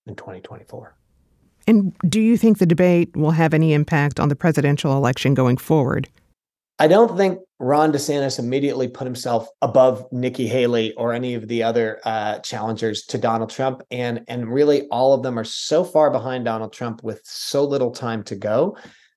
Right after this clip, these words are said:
Speaker 1: that it seems like we know where twenty twenty-four is headed in, in, in a rematch of Donald Trump versus Joe Biden. But I think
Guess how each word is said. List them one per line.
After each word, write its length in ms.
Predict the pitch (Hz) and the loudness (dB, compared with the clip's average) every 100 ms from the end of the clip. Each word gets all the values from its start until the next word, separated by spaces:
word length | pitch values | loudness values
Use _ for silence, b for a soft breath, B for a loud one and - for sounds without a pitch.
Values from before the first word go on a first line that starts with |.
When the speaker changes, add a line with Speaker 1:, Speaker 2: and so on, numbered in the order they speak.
| - | -2
Speaker 1:
that 480 | 127 120 113 - - - | 2 2 2 -4 -12 -14
it 140 | - - | -12 -8
seems 400 | - 143 135 123 | -4 -4 -2 0
like 260 | 123 110 | 0 0
we 120 | 117 | -4
know 480 | 110 110 110 104 104 - | -6 -6 -4 -4 -6 -8
where 540 | 110 107 104 104 - | -8 -6 -4 -4 -6
twenty 260 | - 127 113 | -10 -8 -8
twenty-four 640 | - 110 104 117 107 107 - | -8 -10 -8 -6 -6 -6 -10
is 180 | 104 | -12
headed 360 | - 110 98 95 B B - | -8 -6 -8 -12 B B -8
in, 140 | 127 113 | -4 -4
in, 160 | - 123 | -4 -8
in 200 | 113 120 | -6 -6
a 60 | 110 | -4
rematch 540 | 107 101 101 - - - | -4 -4 -6 -8 -12 -10
of 120 | 107 | -6
Donald 300 | 107 104 98 | -6 -6 -8
Trump 240 | - 101 - 123 | -8 -8 -8 -6
versus 360 | 113 - 104 | -6 -6 -10
Joe 200 | - 104 | -6 -4
Biden. 460 | 101 104 104 95 - B B B _ | -2 -2 -2 -6 -16 B B B _
But 120 | 190 | 4
I 80 | 185 | 4
think 280 | 185 175 | 2 -2